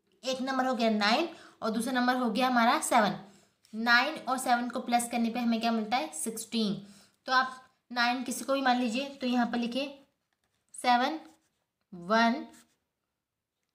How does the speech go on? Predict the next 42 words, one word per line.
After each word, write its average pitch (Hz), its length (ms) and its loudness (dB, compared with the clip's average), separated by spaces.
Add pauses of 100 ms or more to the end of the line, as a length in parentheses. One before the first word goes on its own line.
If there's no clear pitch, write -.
(240)
थ्री 269 520 -6 (180)
टू। 196 240 -8 (280)
ए 262 120 -2
की 311 120 -2
जगह 294 140 0
पे 311 80 4
आप 262 200 0
लिख, 240 460 -6
लिख, 247 240 -8
लिख 240 120 -6
सकते 254 280 -8
हैं 277 280 -4 (840)
सेवन 247 380 0 (320)
और 226 140 -2
बी 214 180 -2
की 240 60 -4
जगह 240 120 4
पर 254 120 -2
नाइन 220 340 0 (120)
या 202 60 -2
फिर 233 160 -4 (400)
ए 254 100 -4
की 285 100 -6
जगह 262 120 0
पर 240 120 -2
नाइन, 247 300 0 (120)
बी 220 140 0
की 233 120 -6
जगह 214 140 0
पर 240 160 -4
सेवन, 202 280 -2 (420)
तो 247 80 -12
कुछ 262 80 -6
भी 226 160 -4
लिख 269 140 -4
सकते 214 220 -8
हैं 180 80 -2
आप। - 280 -14 (680)
तो 254 60 -6
यहाँ 240 120 -2
पर 226 100 -2
नाइन 220 460 2